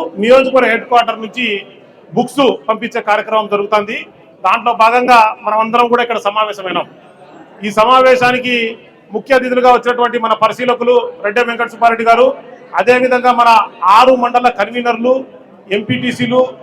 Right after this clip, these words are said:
సర్పంచులు, రాష్ట్ర పదవులు మన పార్టీ తరఫున పొందిన వాళ్ళు, తర్వాత జిల్లా పదవులు పొందిన వాళ్ళు, నియోజకవర్గ పదవులు పొందిన వాళ్ళు, వార్డు కమిటీల్లో ఉండే వాళ్ళు, only ముఖ్యులను మాత్రమే పిలిచడం జరిగింది ఈ కార్యక్రమానికి. తర్వాత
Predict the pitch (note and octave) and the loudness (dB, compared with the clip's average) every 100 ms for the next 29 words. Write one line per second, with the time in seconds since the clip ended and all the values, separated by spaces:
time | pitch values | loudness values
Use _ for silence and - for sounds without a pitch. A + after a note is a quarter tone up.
0 | - - - A3 A3 C4 A#3+ B3 B3+ B3+ | -20 -6 0 0 0 -2 -2 0 2 0
1 | - - _ - F3 A#3 B3+ B3 B3 B3 | -6 -20 _ -2 0 0 0 0 0 2
2 | A#3+ A#3 G#3+ G#3+ G#3+ - B3+ A#3+ A#3 A#3 | 2 2 0 2 2 0 0 -2 -2 -4
3 | A3+ A3+ A#3+ A#3+ A#3+ B3 B3 - - - | -4 -2 2 4 4 2 2 -6 -20 -10
4 | F#3+ A3 A#3+ A#3+ G#3+ A#3+ B3+ B3 B3 A#3 | -2 2 4 2 0 2 4 4 0 -2
5 | A#3 A#3+ A#3 A#3+ B3 B3 - - G3+ C4 | -6 0 2 4 4 2 0 -8 0 0
6 | B3+ B3 A#3+ A#3 A#3 A#3+ A#3 A#3 A#3 A#3 | 0 -2 -2 -2 -4 -4 -6 -6 2 2
7 | A3+ A#3 A#3 - - _ F3 G#3 A3+ A#3+ | 2 -6 -10 -16 -20 _ 2 2 2 0
8 | B3 A#3+ A#3 A3+ A#3 A3+ A3 A3+ A#3 - | 0 -2 -2 -2 2 2 2 -2 -4 -10
9 | - - G3+ B3 C4 G#3+ G#3 C4 C#4 C#4+ | -20 -4 -2 -2 -4 -6 -8 -6 0 2
10 | B3+ A#3+ B3 A#3+ A3+ A#3 A#3 A#3 A#3 A3+ | 0 0 -4 -6 -8 -6 -4 -6 -8 -10
11 | A3 A3 A3 A3+ A3+ A3 C#4 E4 - - | -4 -4 -2 -2 -2 -2 -8 -10 -16 -20
12 | - _ _ _ - - _ _ - G#3 | -20 _ _ _ -20 -20 _ _ 0 2
13 | B3+ | 4